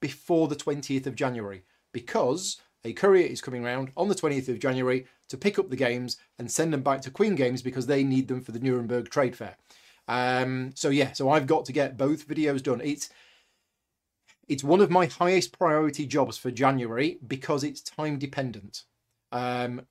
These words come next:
for example, the Frostpunk video also needs to be done by January. But if something happens and I don't get it done by January, nobody's, there's not gonna be any problems other than that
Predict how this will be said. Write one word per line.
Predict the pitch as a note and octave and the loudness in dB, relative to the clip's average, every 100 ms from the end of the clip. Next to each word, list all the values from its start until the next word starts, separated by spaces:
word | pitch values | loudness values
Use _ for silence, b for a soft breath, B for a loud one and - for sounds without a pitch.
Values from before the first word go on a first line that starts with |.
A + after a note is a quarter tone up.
| - | -2
for | D#3 | 0
example, | C#3+ C#3+ C3+ | 2 0 -2
the | C3 | -4
Frostpunk | - - - F3 D3 A#2 | -2 -2 -2 -6 -6 -4
video | D3+ C#3 D#3+ A3 A3+ _ _ _ _ | -4 0 0 0 -6 _ _ _ _
also | E3+ E3+ D#3+ D#3 | 4 4 4 0
needs | D3+ C#3 | 0 -4
to | C3 | -4
be | C#3+ | -2
done | D3+ | 0
by | C#3+ | 0
January. | C#3 D3 D3+ D3+ G3+ - _ _ _ _ _ _ | 0 0 -2 -2 -4 -6 _ _ _ _ _ _
But | - | 0
if | D3 | 2
something | A3 F#3+ D3+ | 4 2 0
happens | E3 - C3+ | -2 -2 -2
and | C3 A#2+ | -2 -2
I | |
don't | D3+ E3 | -2 -2
get | C#3 | -4
it | A#2+ | -4
done | C3+ A#2+ | -4 -2
by | A#2+ | -2
January, | B2 A#2+ B2 C#3+ | -2 -4 -2 -2
nobody's, | C#3 D#3+ C#3 C3+ - _ | 0 0 2 -2 -4 _
there's | C3+ C#3 C3+ | -12 -6 -2
not | E3 | 0
gonna | D3+ C3 | 0 -2
be | |
any | A#2+ G#2 | -2 -4
problems | - G3+ A#2+ B2 D3+ | -4 -4 -4 -6 -4
other | A#2+ | -4
than | A#2+ B2+ | -2 -2
that | B2 C3 | -2 -6